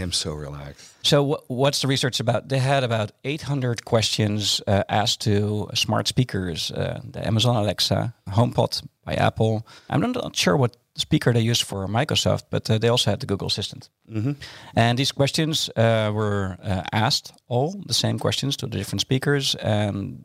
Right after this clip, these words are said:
Speaker 2: rated against, did it understand what it said, or did it deliver the correct response? And the questions were set into different categories: local, commerce, navigation, information, and command. So what turned out to be interesting about this research, because they do this every year,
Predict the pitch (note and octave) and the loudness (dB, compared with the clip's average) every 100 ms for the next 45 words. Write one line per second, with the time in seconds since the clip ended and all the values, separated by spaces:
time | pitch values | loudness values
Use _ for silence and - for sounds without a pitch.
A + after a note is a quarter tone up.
0 | - G#2 G#2+ A2+ - - G2 F#2+ F2 F#2 | -2 2 2 2 -2 -4 -2 -2 0 -2
1 | - - A2+ A2+ - - - - - A2+ | -2 -6 -2 -2 -2 -6 -4 -2 2 2
2 | A2+ - - - E3+ F#3+ D#2+ G#2 G#2+ G#2+ | 2 -2 -2 2 2 2 0 -2 0 0
3 | G#2+ - - A2+ A#2+ B2 G#2 F#2 - G#2 | -2 -6 -2 2 2 2 -2 -4 0 2
4 | G#2 - G2+ - - - - - _ - | 2 -2 -4 -2 -4 -2 -4 -6 _ -2
5 | G#2+ - A#2+ A#2+ A#2 A2+ G2+ F#2+ - - | 2 4 4 2 2 2 2 -2 -2 2
6 | A#2+ A2+ A2 G#2+ G#2+ G#2+ G#2+ G2 B2 B2 | 2 2 -2 0 0 0 -2 2 2 4
7 | B2+ B2+ B2 A2+ - G#2+ A#2 A2+ A#2+ A2+ | 2 0 -2 -4 -4 2 2 4 0 0
8 | - A2 G2 F2 E2+ G2 A2 G2 F#2+ F#2+ | -2 -2 -2 -2 -2 0 0 2 0 -2
9 | - G#2 - G#2 G2+ G2 F#2+ F2 - F#2 | -2 -6 -2 -2 0 0 -2 -4 -4 -2
10 | - - - - _ _ - - _ _ | -4 -8 -20 -20 _ _ -20 -20 _ _
11 | - C3+ D3 E3 D#3 C#3 C#3+ B2+ _ B2+ | 2 4 2 2 2 2 -2 -4 _ 0
12 | A#2+ A#2 A2+ C#3+ D3 A#2 G#2 G#2 G2+ G#2+ | 2 2 0 0 0 0 2 2 2 0
13 | - B2 - - - A2 A2 A2+ F#2+ F#2 | 0 0 0 -4 -2 0 2 0 -2 -2
14 | G#2 G2+ A2+ A2+ | -2 2 2 2